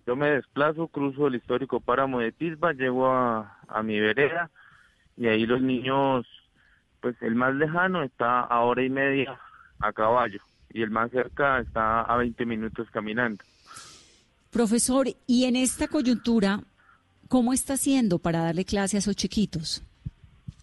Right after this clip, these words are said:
Speaker 1: Bueno, pues, eh, esta es una vereda que no cuenta con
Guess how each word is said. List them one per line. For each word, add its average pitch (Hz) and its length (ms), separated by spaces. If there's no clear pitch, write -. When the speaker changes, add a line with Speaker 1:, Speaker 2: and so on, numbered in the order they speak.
Speaker 1:
Bueno, 127 260
pues, 123 200
eh, 107 500
esta 131 420
es 131 100
una 139 420
vereda 117 440
que 117 140
no 110 180
cuenta 117 440
con 110 380